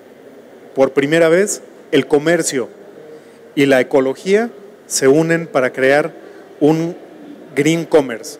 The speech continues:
No estoy hablando todavía del green e-commerce, pero sí estoy hablando del green commerce. Empezamos a desarrollar nosotros como, como consumidores esta conciencia ecológica de reducir,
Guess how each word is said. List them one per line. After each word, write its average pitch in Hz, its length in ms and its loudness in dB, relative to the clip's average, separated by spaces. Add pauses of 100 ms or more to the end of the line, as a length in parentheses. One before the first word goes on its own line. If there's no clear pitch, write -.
(120)
No 143 100 -6
estoy 202 160 0
hablando 180 280 2
todavía 180 300 4
del 160 160 2
green 151 380 -2
e-commerce, 160 520 -2
pero 120 160 -14
sí 139 100 -10
estoy 156 160 2
hablando 143 280 0
del 123 160 -2
green 127 220 -4
commerce. 113 400 -4 (3250)
Empezamos 226 480 0
a 226 40 4
desarrollar 185 540 0
nosotros 196 380 -4
como, 156 240 0 (100)
como 143 240 -4
consumidores 156 640 2
esta 175 240 -2
conciencia 160 720 -2
ecológica 147 680 0 (840)
de 127 80 -2
reducir, 127 600 0